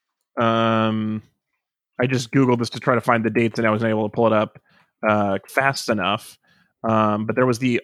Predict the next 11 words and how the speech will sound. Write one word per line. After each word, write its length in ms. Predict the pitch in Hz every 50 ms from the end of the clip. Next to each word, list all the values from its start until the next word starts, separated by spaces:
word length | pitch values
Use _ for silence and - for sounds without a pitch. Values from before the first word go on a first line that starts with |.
| -
Office 400 | 117 135 156 156 - 175 143 -
of 200 | - 127 123 117
Censorship, 640 | - 139 151 160 - - 117 113 - - 85 90 - _ - - _ _ _ _ _ _ _ _ -
um, 260 | 120 110 110 107 104 -
an 80 | 113
emergency 480 | 113 113 120 127 123 127 123 123 - 123
wartime 380 | 113 117 - - 120 113 107
agency 320 | 107 110 104 113 - - 113
set 200 | - - 110 110
up 160 | 110 101 - - -
in, 500 | - 110 107 104 101 104 104 - - 107